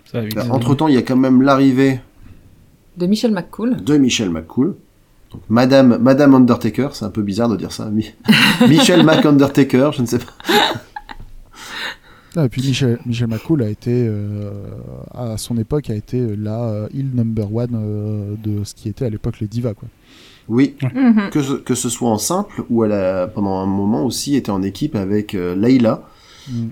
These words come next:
Speaker 2: Euh, qui, elle formait l'équipe de Lay Cool et elle fonctionnait plutôt bien.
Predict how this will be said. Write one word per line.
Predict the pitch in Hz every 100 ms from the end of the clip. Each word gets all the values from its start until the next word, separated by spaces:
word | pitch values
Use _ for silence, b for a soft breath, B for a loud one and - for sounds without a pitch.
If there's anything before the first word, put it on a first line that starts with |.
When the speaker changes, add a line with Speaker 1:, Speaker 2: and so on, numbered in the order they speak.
| -
Speaker 2:
Euh, | 95 87 82 85 82
qui, | - -
elle | 95
formait | - 90 127
l'équipe | 123 - 143
de | 110
Lay | 107 135
Cool | 135 - 151 156 92
et | 107 127
elle | 139 104
fonctionnait | - 120 104 120
plutôt | 139 - 160 151
bien. | 135 110 123